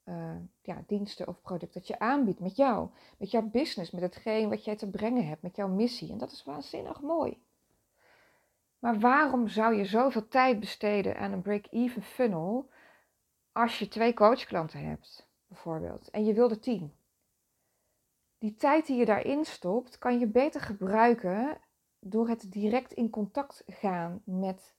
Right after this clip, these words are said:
met, met je volgers, bijvoorbeeld op Instagram of met mensen. En je hoeft niet direct te zeggen, "Koop bij mij en stap mijn traject in." Alsjeblieft niet, niet doen hoor. Maar je kunt wel een interactie aangaan en vragen,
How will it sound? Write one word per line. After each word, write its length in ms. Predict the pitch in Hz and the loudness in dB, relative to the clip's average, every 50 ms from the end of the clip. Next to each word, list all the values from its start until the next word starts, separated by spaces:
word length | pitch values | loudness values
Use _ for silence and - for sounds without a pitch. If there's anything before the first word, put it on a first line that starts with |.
| _ _ _ _ _ _ _ _ _ _ _ _ _ _ _ _ _ - | _ _ _ _ _ _ _ _ _ _ _ _ _ _ _ _ _ -4
met, 240 | 220 233 233 233 | -2 -2 -2 0
met 240 | - 214 208 214 - | 0 -2 -2 -2 -4
je 80 | - 170 | -10 -10
volgers, 500 | - - - 175 196 233 240 254 240 - | -8 -2 2 4 4 4 4 0 -4 -6
bijvoorbeeld 400 | - 185 - 214 214 208 214 - | -8 -8 -4 -2 -2 -2 -2 -4
op 120 | 170 - - | -6 -10 -6
Instagram 800 | - 233 233 240 - - 220 - - 185 196 196 196 196 196 - - | -2 -2 -2 -2 -2 -6 -10 -8 -2 0 2 2 2 0 -2 -4 -8
of 120 | - - | -14 -14
met 180 | - 165 - - | -14 -12 -10 -6
mensen. 560 | 175 180 202 214 220 233 233 - - - 220 | -2 2 2 4 4 2 0 0 -4 -6 -6
En 80 | 247 269 | -4 -4
je 60 | 269 | -4
hoeft 140 | 277 269 - | -4 -4 -6
niet 140 | 285 285 | -6 -4
direct 320 | - 269 262 269 262 262 - | -2 -2 0 -2 -2 -4 -6
te 80 | - | -8
zeggen, 320 | 226 - 262 247 - 254 - - _ _ _ _ _ _ _ _ _ - | -4 -2 -2 -2 -2 -4 -6 -6 _ _ _ _ _ _ _ _ _ 2
"Koop 280 | - 277 285 285 277 233 | 4 6 6 6 6 4
bij 240 | 185 220 226 240 | 4 6 6 6
mij 460 | 226 220 226 247 247 262 262 240 233 - | 6 4 4 4 4 4 4 2 0 -4
en 160 | - 226 220 214 | -8 -8 -8 -8
stap 360 | - - - 262 262 262 - | -8 -4 -2 -2 -2 -2 -2
mijn 220 | 214 208 208 185 | -2 -2 -2 -2
traject 560 | 190 - - 180 185 180 196 277 - - - | -4 -4 -2 -2 0 2 0 0 -2 -4 -6
in." 260 | - 156 170 185 - - _ | -4 -4 -4 -4 -6 -10 _
Alsjeblieft 520 | - - 392 - 302 320 370 370 349 - - | -6 -6 -6 -4 0 4 4 4 4 2 0
niet, 300 | 320 381 330 - - - | 2 2 2 0 -2 -6
niet 160 | 233 262 381 | -4 -2 0
doen 160 | - 330 330 | 0 0 2
hoor. 280 | 220 170 170 202 - - _ _ _ _ _ - - - _ - _ _ _ _ _ _ _ _ _ _ | 2 2 2 0 -2 -4 _ _ _ _ _ -20 -20 -20 _ -20 _ _ _ _ _ _ _ _ _ _
Maar 140 | - 240 269 | -4 -2 0
je 80 | 262 247 | 0 0
kunt 200 | - 285 262 262 | 0 0 2 4
wel 180 | 233 277 285 | 4 4 4
een 80 | 285 - | 4 4
interactie 600 | 240 240 233 240 240 254 302 - - - 285 - | 2 2 2 2 0 -2 -2 -4 -6 -10 -8 -6
aangaan 520 | - 196 196 190 196 190 170 160 170 185 | -4 -4 -6 -6 -6 -6 -6 -6 -6 -6
en 100 | - 214 | -6 -8
vragen, 680 | 208 - - 233 226 233 233 240 233 226 208 208 208 208 | -8 -6 -4 -2 0 0 0 0 0 2 2 2 2 0